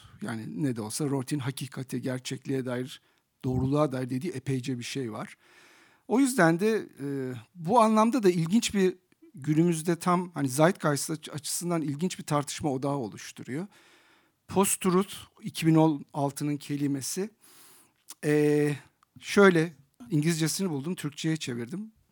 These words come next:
Anlamı şöyle okunabilir. Kamuoyu oluşmasında duyguların veya kişisel görüşlerin nesnel olgulardan daha etkili olması.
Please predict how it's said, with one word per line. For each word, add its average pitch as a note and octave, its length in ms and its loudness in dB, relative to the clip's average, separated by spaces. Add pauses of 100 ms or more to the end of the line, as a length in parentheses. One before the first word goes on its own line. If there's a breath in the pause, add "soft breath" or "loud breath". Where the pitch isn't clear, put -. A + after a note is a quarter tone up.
Anlamı C#3+ 520 0
şöyle C#3+ 320 -4
okunabilir. B2+ 600 -8 (360 loud breath)
Kamuoyu G3+ 440 6
oluşmasında D3+ 680 0
duyguların D#3 520 2
veya D3+ 180 2
kişisel F3+ 400 -2
görüşlerin D3 520 -2
nesnel D3 340 -2
olgulardan C#3+ 640 0
daha F#3 180 2
etkili D#3+ 320 -4
olması. B2+ 480 -4